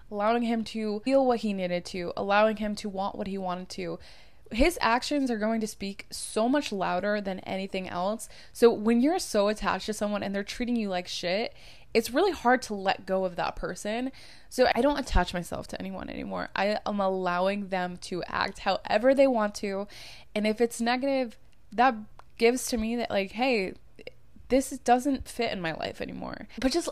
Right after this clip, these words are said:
letting people just be who they are, that the more that you are trying to control the way that someone thinks, the way that someone feels, the way that someone acts, you're not serving yourself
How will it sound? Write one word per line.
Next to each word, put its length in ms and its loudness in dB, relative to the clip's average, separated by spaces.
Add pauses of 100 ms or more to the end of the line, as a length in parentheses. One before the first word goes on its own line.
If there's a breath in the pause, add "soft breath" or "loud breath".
letting 440 2
people 280 -2
just 240 -4
be 160 2
who 220 2
they 120 4
are, 360 4
that 300 -2 (200)
the 100 6
more 340 6
that 160 -4
you 180 0
are 180 4
trying 460 0
to 100 -4
control 360 -2
the 80 -2
way 160 -2
that 100 -10
someone 420 -6
thinks, 380 -4 (260 loud breath)
the 100 -4
way 120 0
that 140 -4
someone 320 -4
feels, 480 -2
the 120 -6
way 220 0
that 140 -4
someone 400 -4 (100)
acts, 380 -4
you're 100 6
not 280 0
serving 460 -2
yourself 760 -6